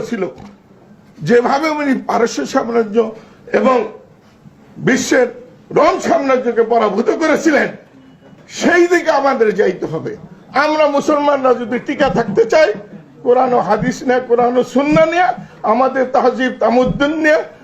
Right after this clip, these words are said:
আমাদের সংস্কৃতি নিয়ে, তাহলে এই পরাশক্তির বিরুদ্ধে আমাদেরকে এককভাবে দাঁড়াতে হবে। আমি বলবো যে এই বিপ্লবের পিছনে যদি ভারত এবং আমেরিকার হস্তক্ষেপ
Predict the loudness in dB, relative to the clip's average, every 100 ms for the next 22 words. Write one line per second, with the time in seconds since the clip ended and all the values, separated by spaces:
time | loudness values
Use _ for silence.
0 | -6 -2 0 0 0 2 2 0 -2 -2
1 | 0 0 2 2 0 -8 -20 -16 -2 0
2 | 2 2 4 2 -2 -10 -20 _ -2 0
3 | 2 0 0 0 0 0 -4 -2 -2 -2
4 | -2 -2 -2 0 0 2 0 -2 0 0
5 | 0 -2 0 2 2 2 -2 -4 -8 -10
6 | -12 -20 -18 -18 -16 -18 -18 -18 -16 -14
7 | -4 0 2 4 4 2 0 0 -6 -8
8 | -16 -12 -2 2 2 2 0 0 0 2
9 | 0 -2 -2 -2 -2 -8 -16 -20 -12 -2
10 | 0 0 0 0 4 6 6 2 -14 _
11 | _ -20 _ _ _ _ 0 2 2 0
12 | -4 -14 _ _ _ -4 0 2 2 2
13 | -2 -6 -6 -18 -20 -20 -4 0 0 -2
14 | -2 0 0